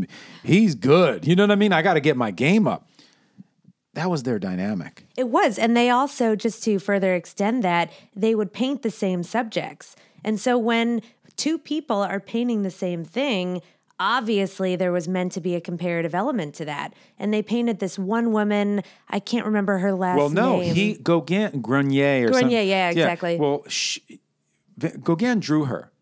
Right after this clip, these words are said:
Speaker 1: And then when he left, uh, Van Gogh, as a nod to his greatest friend ever and greatest rivalry ever,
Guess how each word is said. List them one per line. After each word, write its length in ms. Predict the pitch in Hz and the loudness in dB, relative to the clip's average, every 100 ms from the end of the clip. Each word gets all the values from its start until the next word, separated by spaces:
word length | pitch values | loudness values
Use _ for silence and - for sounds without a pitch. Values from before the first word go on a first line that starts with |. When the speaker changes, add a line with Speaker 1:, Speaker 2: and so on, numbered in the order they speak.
| _ _ - | _ _ -6
Speaker 1:
And 140 | 131 | 0
then 140 | 156 180 | 2 2
when 100 | 147 | 2
he 140 | 151 | 2
left, 480 | 131 156 101 - - _ _ _ _ _ _ _ _ _ _ | 4 4 2 -6 -20 _ _ _ _ _ _ _ _ _ _
uh, 360 | 123 117 107 98 - _ _ _ _ _ _ - | 0 2 2 0 -6 _ _ _ _ _ _ -4
Van 220 | 131 127 | -2 2
Gogh, 280 | 131 143 127 | 4 4 4
as 200 | 120 113 | 0 0
a 60 | |
nod 520 | 110 120 127 127 117 - | 2 4 4 4 0 -6
to 120 | 117 | -6
his 320 | 120 113 - - _ _ _ _ _ _ _ | -2 -2 -4 -14 _ _ _ _ _ _ _
greatest 320 | 135 135 123 | 2 2 2
friend 200 | 139 123 | 0 2
ever 380 | 123 135 110 113 _ _ _ _ | 4 2 0 -2 _ _ _ _
and 120 | 117 | -6
greatest 260 | 107 117 107 | -2 -2 0
rivalry 680 | 107 123 143 123 110 107 101 | 0 2 2 2 0 0 -2
ever, 260 | 98 104 | -2 -4